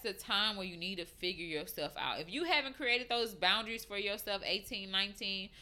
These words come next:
having that relationship or being in a relationship so, like,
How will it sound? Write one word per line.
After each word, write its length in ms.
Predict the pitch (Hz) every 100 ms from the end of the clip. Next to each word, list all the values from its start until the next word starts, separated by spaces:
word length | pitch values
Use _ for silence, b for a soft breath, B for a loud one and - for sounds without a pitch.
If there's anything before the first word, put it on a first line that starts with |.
| B - - 202
having 480 | 233 247 262 233 226
that 300 | 208 175 160
relationship 1000 | 175 160 185 - 208 - 190 190 175 -
or 380 | 151 160 147 139
being 240 | 151 202
in 40 | 208
a 80 |
relationship 800 | 185 160 165 208 185 - 170 151
so, 480 | - 185 160 151 139 b b b - - 143 - 156
like, 260 | 170 156